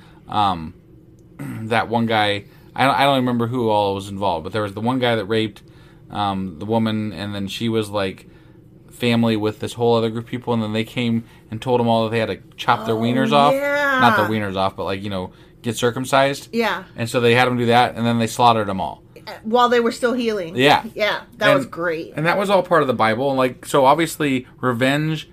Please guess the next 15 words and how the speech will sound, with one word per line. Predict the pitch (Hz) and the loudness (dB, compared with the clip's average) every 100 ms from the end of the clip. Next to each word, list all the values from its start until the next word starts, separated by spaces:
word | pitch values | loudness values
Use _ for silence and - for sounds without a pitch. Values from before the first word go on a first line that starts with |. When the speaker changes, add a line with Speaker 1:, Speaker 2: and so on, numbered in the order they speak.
| - | -16
Speaker 1:
for | - 123 | 2 2
rape | 117 135 120 110 - | 4 4 2 0 -6
is | 117 | -6
a | 117 | -4
thing | 147 143 127 120 117 - - | -2 0 0 -4 -8 -20 0
that | 127 | 2
is | 123 120 | 4 4
okay | 127 139 123 | 2 4 4
and | 113 | 2
has | 117 117 | 0 2
happened | 120 117 113 | 0 2 -2
in | 110 | -2
the | 104 | 0
Bible. | 101 - - 226 | 0 -2 -10 -4
Speaker 2:
Right. | 226 202 165 | 0 0 0